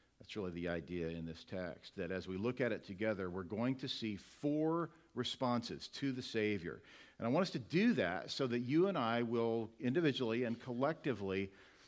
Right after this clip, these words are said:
grow in our willingness not only to believe God's word, but to respond trustingly, to respond in such a way that displays an ultimate and really exclusive hope in Jesus himself. Point number one.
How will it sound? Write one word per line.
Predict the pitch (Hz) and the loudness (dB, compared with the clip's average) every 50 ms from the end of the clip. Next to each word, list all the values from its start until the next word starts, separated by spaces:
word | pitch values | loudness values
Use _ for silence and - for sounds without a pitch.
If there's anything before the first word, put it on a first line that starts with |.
| - - 120 | -20 -18 -10
grow | 107 131 151 160 175 196 208 | -2 4 6 8 8 8 8
in | 208 180 | 6 4
our | 165 151 | 2 2
willingness | 139 147 151 156 147 131 113 104 98 - - | 2 4 4 4 4 4 2 0 -2 -2 0
not | 143 151 175 | 2 2 2
only | - 165 160 156 151 | 2 0 0 0 -2
to | 156 - 135 | -2 -2 -4
believe | 120 135 135 131 147 170 185 180 - | 0 0 2 2 2 2 2 0 0
God's | - 170 139 127 127 120 110 117 | 2 2 4 4 2 0 -2 -2
word, | 110 120 131 139 135 113 95 95 87 | 0 2 2 4 4 2 0 -2 -4
but | 101 - - | -6 -6 -6
to | - | -6
respond | 120 120 120 - - - - 147 156 151 156 156 135 - | -4 -2 -2 -2 -4 -4 -2 0 0 2 2 0 -2 -4
trustingly, | - - 151 139 - - - 110 95 87 69 60 - - _ _ _ _ _ - - - - - - - _ - | -6 -2 -2 -2 -2 -2 -4 -4 -4 -4 -4 -8 -10 -14 _ _ _ _ _ -20 -20 -20 -20 -20 -20 -20 _ -4
to | - 131 | -2 -2
respond | 127 - - - 143 143 160 175 190 | 0 0 -2 -2 2 2 4 4 4
in | 202 190 | 2 0
such | 196 - 165 147 - - | 0 -2 -4 -2 -2 -2
a | 165 | -2
way | 131 110 101 95 92 95 | 0 2 2 2 2 2
that | 98 110 110 113 | 0 -2 -4 -2
displays | 135 139 - - - - - - 175 156 123 104 98 95 98 101 98 - - | -2 -2 -2 -4 -6 -8 -6 -4 0 2 2 2 2 2 0 -2 -4 -6 -4
an | - 120 117 - - | -2 -2 -2 -2 0
ultimate | 143 135 147 139 - 160 147 156 151 - | 2 2 2 2 0 -2 0 0 -2 0
and | 131 120 120 | 0 0 2
really | 131 135 143 143 131 | 2 2 2 2 0
exclusive | 120 117 - - - - - 160 165 170 165 - 170 - | -2 -2 -4 -6 -6 -2 2 4 4 4 4 2 -2 -4
hope | - - 139 135 127 123 120 120 - - | -4 -2 0 2 2 2 0 -2 -6 -8
in | - 170 190 208 175 120 101 98 98 107 113 - - - - - - - - - - - | -4 0 2 4 4 4 2 2 0 0 -2 -4 -8 -16 -20 -18 -16 -16 -16 -16 -14 -10
Jesus | 98 98 139 151 139 107 - - - - - - - - - | -6 -2 0 0 0 0 -2 -4 -8 -8 -10 -10 -12 -10 -6
himself. | 98 98 98 95 85 - - - - 107 98 92 87 76 71 - - - - - _ - | -4 -2 -2 -2 -4 -6 -8 -8 -6 -4 -4 -4 -4 -6 -10 -12 -16 -18 -20 -20 _ -12
Point | - 175 185 165 | -6 -4 -4 -2
number | 170 143 127 | 0 2 2
one. | 120 117 107 90 82 - | 4 4 4 2 0 -2